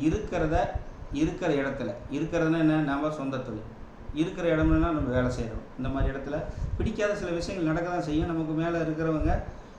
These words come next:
ஒரு சில பேச்சுக்கள் வரதான் செய்யும். தானாக உருவாக்கும் அந்த கிரகம். சும்மா உங்க மனசை சங்கடப்படுத்துவதற்காகவே சம்பந்தமில்லாத ஒருத்தருக்கு வந்து சம்பந்தமில்லாத பேசி,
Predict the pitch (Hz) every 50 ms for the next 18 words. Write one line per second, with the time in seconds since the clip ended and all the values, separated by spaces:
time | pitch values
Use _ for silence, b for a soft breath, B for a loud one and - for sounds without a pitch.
0 | B - 147 151 151 - 151 151 143 143 135 - - 160 170 165 - 165 151 160
1 | 156 139 127 143 147 165 165 170 156 156 160 139 127 127 156 165 180 185 185 185
2 | 180 170 170 160 143 160 170 175 170 170 165 156 156 175 175 165 147 139 131 127
3 | 127 127 127 123 113 - - - - - - - - - - - - - - -
4 | - - - - - - - - - - 139 143 151 151 139 139 127 147 160 175
5 | - 180 160 - 156 147 156 165 170 156 160 160 151 151 151 151 147 143 127 139
6 | 143 143 139 139 151 180 220 262 269 - - - - - - - - - - -
7 | - - - - - - - - 139 143 160 175 175 180 180 180 180 - 185 185
8 | 190 202 190 180 165 156 165 160 151 143 147 147 151 - - - 151 147 156 165
9 | 170 151 185 175 175 170 170 175 180 180 180 - 156 165 170 170 143 139